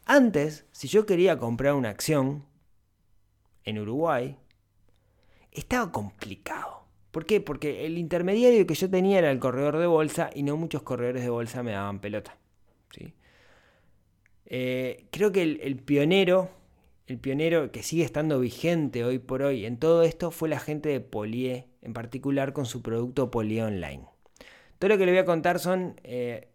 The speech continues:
cosas que sé porque se han reunido con nosotros dentro del Club del Inversor y nos han contado su propuesta. La gente de Polié Online, por allá por el año dos mil,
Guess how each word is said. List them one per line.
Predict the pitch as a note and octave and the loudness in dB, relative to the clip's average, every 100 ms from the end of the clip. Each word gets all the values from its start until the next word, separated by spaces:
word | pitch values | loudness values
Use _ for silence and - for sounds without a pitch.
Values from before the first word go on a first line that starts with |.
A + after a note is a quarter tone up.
| _ _ _ _ _ _ _ | _ _ _ _ _ _ _
cosas | D3+ D#3 | -6 -6
que | - D3 | -6 -6
sé | - F3 | -2 -2
porque | E3 C#3 C3+ - | -2 -2 -6 -6
se | - D#3 | -6 -4
han | D3+ | 0
reunido | C#3+ D3 E3 D#3 | 0 2 2 2
con | C3+ B2+ | 0 -2
nosotros | A#2+ E3+ F3 C#3+ | -2 -2 -2 -2
dentro | B2+ A2+ A#2 | -2 -4 -6
del | A2+ | -6
Club | C#3 D3+ | -4 0
del | D3 B2+ | 2 2
Inversor | B2 B2 B2 F#3 | 0 -2 0 0
y | |
nos | D3+ A#2+ | 0 -2
han | C3+ | -4
contado | C3+ C3 C3 C#3 | -2 -2 0 0
su | C#3 | -2
propuesta. | A2 G2+ G2+ F#2+ - - _ _ _ - - - | -6 -6 -8 -10 -14 -20 _ _ _ -20 -20 -14
La | - | -10
gente | - A3+ A#3+ | -2 2 4
de | A3+ | 4
Polié | D3+ C#3+ F3+ | 4 2 2
Online, | D#3+ D3+ F3 D3 C3 A#2+ | 2 0 0 0 0 -2
por | A#2+ | -6
allá | A#2 D3 | -4 -4
por | C#3 | -2
el | B2 | 0
año | C3+ C#3+ A#2+ | 0 0 -2
dos | G2+ G2 | -4 -2
mil, | C#3 D3+ C3 C3+ | 2 2 2 -2